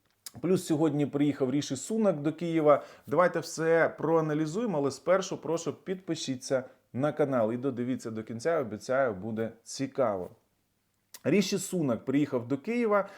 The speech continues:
Ріші один з членів коаліції, е, яка наносила удари. Загалом туди входить порядка десяти країн. От перед тим, як приїхати до Києва, Ріші дав добро, що їхні війська теж будуть завдавати ударів разом з американцями.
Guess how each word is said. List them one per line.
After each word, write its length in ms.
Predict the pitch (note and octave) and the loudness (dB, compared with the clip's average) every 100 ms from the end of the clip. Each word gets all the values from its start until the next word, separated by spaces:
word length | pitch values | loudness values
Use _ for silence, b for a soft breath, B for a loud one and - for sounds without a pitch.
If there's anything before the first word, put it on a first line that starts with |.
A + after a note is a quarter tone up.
| B B | B B
Ріші 360 | F#3+ G3+ E3+ | 0 0 2
один 380 | D3+ C#3 E3+ D3+ | 2 2 0 0
з 240 | B2 D3+ | 2 2
членів 540 | C3+ - D3 D#3+ C#3+ B2+ | 0 -2 -2 0 0 -2
коаліції, 840 | - C#3 C#3 F#3+ F#3+ F#3+ F#3+ F3 B B B - | 2 2 4 0 -4 -2 0 -2 B B B -8
е, 260 | C3+ C#3 C#3 | -2 2 2
яка 380 | B2 C#3+ E3 | 2 4 6
наносила 580 | D3 C#3+ D3 C#3+ C#3 C3+ | 6 4 2 0 2 4
удари. 480 | C3 C3 F3+ G#3+ G3+ | 4 6 6 6 4
Загалом 460 | C#3 C3 C#3+ D#3 C3+ | 2 2 2 0 -2
туди 220 | C3 C#3 | -2 -2
входить 520 | - C#3+ C#3+ C3+ - | -2 -2 0 -2 -2
порядка 440 | B2+ C#3+ C3+ - | 2 4 4 2
десяти 680 | A#2 G#2+ D3+ - C3 - C#3+ | -2 2 0 0 -4 0 0
країн. 720 | B2 A#2+ B2 A#2+ C#3+ G3 G#3+ G#3+ B B C3+ | 0 0 0 0 -2 -2 -2 -6 B B -2
От 260 | D3 D3+ | 0 2
перед 180 | D3+ D3+ | 2 2
тим, 160 | F3+ D#3 | 2 0
як 140 | A#2+ | 0
приїхати 360 | D3 C3+ C3+ C3 | 0 0 0 -4
до 120 | B2 | -4
Києва, 360 | F3+ G#3 F3 | -2 0 2
Ріші 280 | C#3 D3 - | 2 -2 -4
дав 340 | A2+ C3+ A#2 G#2+ | 2 2 2 0
добро, 400 | C3 A#2+ E3 F3+ | -2 0 0 0
що 140 | C#3+ | 0
їхні 260 | C#3 C3+ A#2+ | -2 -2 -4
війська 460 | A2 B2 - E3 | -4 -6 -2 -2
теж 220 | - C#3+ | 2 0
будуть 300 | A#2+ A#2+ A#2+ | 0 -4 -4
завдавати 560 | A2 B2 A2+ B2 A#2+ A#2+ | -2 -4 0 2 2 2
ударів 400 | A2+ A2+ B2 G#2+ | -2 4 4 2
разом 300 | A2+ A2+ A2+ | -2 -2 -4
з 60 | A2 | -2
американцями. 800 | A#2 A#2+ - G#3+ G#3+ G3 F3+ | -2 -2 0 -2 0 -2 -2